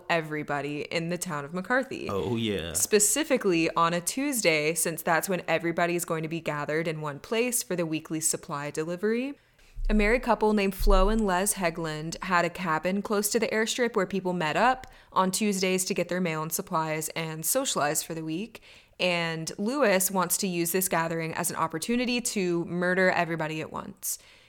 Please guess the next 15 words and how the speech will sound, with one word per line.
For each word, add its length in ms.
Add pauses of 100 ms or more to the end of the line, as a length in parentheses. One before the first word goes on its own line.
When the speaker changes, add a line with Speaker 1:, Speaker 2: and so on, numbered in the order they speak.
Speaker 1:
And 220
although 300
apparently 400
his 140
whole 120
motivation 480
behind 300
destroying 340
the 80
pipeline 480
is 160
to 80
save 280
the 120
animals, 600